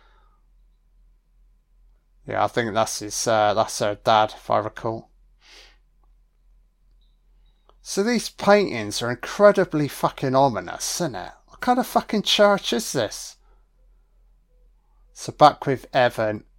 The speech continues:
He's familiarising himself with the interior, wandering about.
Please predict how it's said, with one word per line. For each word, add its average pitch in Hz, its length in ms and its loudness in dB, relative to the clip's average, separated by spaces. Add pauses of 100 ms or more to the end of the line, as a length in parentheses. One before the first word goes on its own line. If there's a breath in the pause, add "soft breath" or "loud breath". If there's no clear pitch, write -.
(1900)
He's - 160 -16
familiarising 117 1120 0
himself 120 600 4
with 131 140 -8
the 127 140 0
interior, 139 680 6
wandering 131 420 2
about. 143 560 4